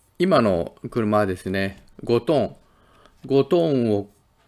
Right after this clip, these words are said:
超えてもこの速度表示灯というのも、ものがもう一切なくなりましたね。なので、この車両も中型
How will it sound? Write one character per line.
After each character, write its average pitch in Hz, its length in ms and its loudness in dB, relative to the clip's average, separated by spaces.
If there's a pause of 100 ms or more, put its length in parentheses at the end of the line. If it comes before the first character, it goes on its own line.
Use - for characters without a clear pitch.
超 127 160 4
え 123 40 2
て 147 120 0
も 107 160 0
こ 101 100 -4
の 98 300 -2
速 123 260 -2
度 143 40 0
表 147 100 0
示 143 260 2
灯 147 180 0
と 143 140 -4
い 143 40 0
う - 20 -2
の 123 80 -2
も、 90 420 -4 (220)
も 120 240 -4
の 131 40 -4
が 98 80 -2
も 92 160 -2
う - 60 -4
一 139 100 -2
切 - 380 -4
な 98 100 -4
く 101 100 -8
な 110 100 0
り 117 80 -2
ま 120 120 -4
し - 60 -20
た 87 120 -2
ね。 98 220 -6 (1500)
な 170 140 4
の 123 100 2
で、 - 220 -6 (480)
こ 143 100 -2
の 147 80 0
車 143 160 4
両 147 200 0
も 160 260 -2
中 120 260 2
型 95 480 0